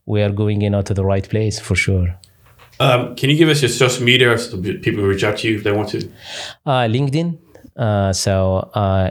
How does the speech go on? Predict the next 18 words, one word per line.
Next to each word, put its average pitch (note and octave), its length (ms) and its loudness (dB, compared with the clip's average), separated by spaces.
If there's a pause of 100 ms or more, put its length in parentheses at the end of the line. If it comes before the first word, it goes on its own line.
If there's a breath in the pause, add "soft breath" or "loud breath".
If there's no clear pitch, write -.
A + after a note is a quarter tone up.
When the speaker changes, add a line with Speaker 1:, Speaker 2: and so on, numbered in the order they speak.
Speaker 1:
in G#2 160 0
LinkedIn, G2+ 480 0
you G2 80 0
know, F#2 380 0
uh, G2 160 2
Doctor F#2+ 360 0
Youssef F#2+ 340 0
Abdelli, F#2+ 580 0
uh, F#2+ 320 2
it's G#2 180 -2
the G2 100 -4
best, F#2+ 380 -2
like, F#2+ 260 -2
you F#2 60 0
know, F#2 180 2
the F2+ 120 0
best, F2+ 380 -2
uh, F2+ 400 0